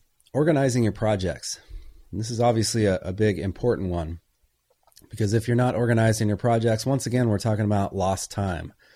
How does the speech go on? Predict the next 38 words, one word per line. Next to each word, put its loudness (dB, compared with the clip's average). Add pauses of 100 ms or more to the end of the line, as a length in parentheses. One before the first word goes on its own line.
(480)
or 4
spending 4
too 2
much 2
time 2
on 2
something 0
that 0
you -4
shouldn't 0
be 2
spending -2
that -2
much -6
time 0
on. 0 (560)
And 0
if -2
you've 0
already 4
quoted 2
out 2
for -4
a 0
certain -4
amount -2
of -4
time 0
and -2
you're -2
going 0
over 0
that 0
now, -2
you're 0
essentially -2
losing 0
money, -2